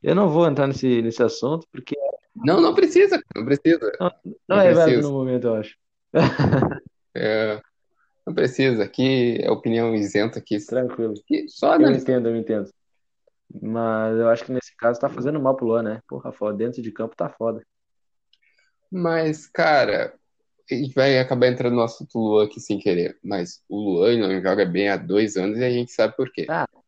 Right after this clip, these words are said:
Speaker 2: Ele tem um, uma, uma lesão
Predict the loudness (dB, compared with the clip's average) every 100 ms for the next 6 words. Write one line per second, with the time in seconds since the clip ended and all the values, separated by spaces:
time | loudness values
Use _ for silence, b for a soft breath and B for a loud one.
0 | _ -8 -6 -6 -2 0 0 -2 -4 -8
1 | -10 -10 -12 -8 -4 -2 -2 -4 -8 _
2 | _ _ _ -10 -4 0 2 2 0 -2
3 | 0 0